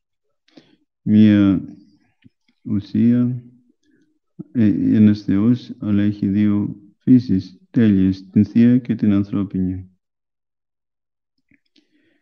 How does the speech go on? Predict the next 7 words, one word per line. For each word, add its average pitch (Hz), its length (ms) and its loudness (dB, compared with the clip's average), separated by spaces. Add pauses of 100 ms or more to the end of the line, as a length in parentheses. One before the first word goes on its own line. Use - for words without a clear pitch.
(920)
«Δοξάζομεν», 104 840 2
είπε, 92 500 -6 (360)
«και 107 460 -4
όχι 101 720 -2
υμνούμεν 101 840 2 (520)
ή 107 360 2
μεγαλύνομεν» 101 1160 0